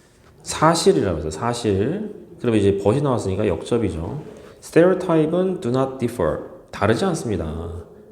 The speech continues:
in principle from, 자, differ from 하면 뭐뭐와 다르다. in principle 하면은 원칙적으로, 원리상으로는 다르지 않다. 뭐랑? all other generation.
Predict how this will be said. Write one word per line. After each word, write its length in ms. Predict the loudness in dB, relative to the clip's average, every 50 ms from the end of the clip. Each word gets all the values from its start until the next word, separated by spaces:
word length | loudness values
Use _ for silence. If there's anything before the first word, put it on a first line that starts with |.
| -20 -20 -18 -18 -20 -20 -20 -20 _ _ -4 0
in 380 | 2 2 2 2 0 -2 -6 -2
principle 760 | 0 2 2 2 0 -2 -6 -4 0 2 2 4 2 2 -2
from, 720 | -6 -10 -4 -2 0 2 2 0 0 -2 -4 -8 -10 -12 -12
자, 260 | -10 -10 -10 -10 -10 -8 -2
differ 360 | -2 -2 0 2 0 0 0
from 280 | 0 0 0 0 0 0
하면 240 | 0 0 0 0 0
뭐뭐와 340 | 0 2 2 2 2 0 0
다르다. 600 | 0 -2 -4 -2 -4 -4 -6 -6 -8 -12 -10 -4
in 260 | -4 -2 -2 -2 -4 -4
principle 440 | -4 -4 -4 -4 -6 -4 -2 -2 0
하면은 440 | 0 0 2 2 2 2 0 -2 -4 -4
원칙적으로, 1040 | -2 -2 0 -2 -2 -4 -6 -6 -6 -6 -4 -4 -4 -2 0 0 0 0 -2 -6 -4
원리상으로는 1000 | -4 -2 0 0 -2 -2 -2 -2 -4 -4 -6 -4 -2 0 0 0 -2 -4 -8 -12 -14 -18 -20 -20 -20 -18
다르지 340 | -14 -8 -2 0 0 0 0
않다. 260 | -2 -4 -6 -10 -12 -8
뭐랑? 260 | -6 -6 -6 -6 -6 -10 -14 -18 -20 -20 -2 2
all 380 | 4 4 4 4 2 0 0 -2 -4
other 300 | -4 -2 -2 -2 -2 -2
generation. 680 | -4 -4 -4 -4 -4 -4 -6 -6 -6 -8 -10 -12 -14